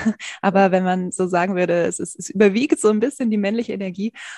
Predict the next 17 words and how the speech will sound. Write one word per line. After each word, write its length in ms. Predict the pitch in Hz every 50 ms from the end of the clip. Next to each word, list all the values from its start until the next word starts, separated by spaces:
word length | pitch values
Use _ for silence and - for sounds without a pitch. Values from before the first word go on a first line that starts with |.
| - _ _ _
und 160 | 190 202 -
die 80 | 208 202
sich 160 | 202 208 208
jetzt 180 | 208 190 -
gerade 420 | - 202 190 185 185 180 160 156 165
wünschen, 580 | 208 254 277 285 - - 202 190 208 226 240
äh, 280 | 226 - 202 190 196 202
sie 160 | 190 196 208
könnten 380 | - - 220 208 226 226 226 -
irgendwie 260 | 202 214 208 190 -
auch 180 | - 196 220 -
da 120 | - 208
ein 140 | 196 190 196
bisschen 280 | 208 - - 220 208
mehr 120 | 202 202 190
Balance 520 | 185 190 185 185 185 214 262 277 - -
reinbringen. 680 | 175 180 180 185 185 180 - 185 180 180 180 180 190